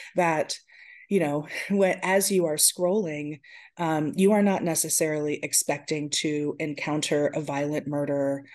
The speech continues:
or, um, you know, a, a, a, a dead body or piles of dead bodies. Um, and, you know, I think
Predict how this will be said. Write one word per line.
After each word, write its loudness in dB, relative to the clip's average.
or, 0
um, -6
you 0
know, -2
a, 2
a, 0
a, 2
a 0
dead -2
body -2
or -4
piles 2
of -4
dead 0
bodies. 0
Um, -2
and, -2
you 0
know, 0
I 0
think -2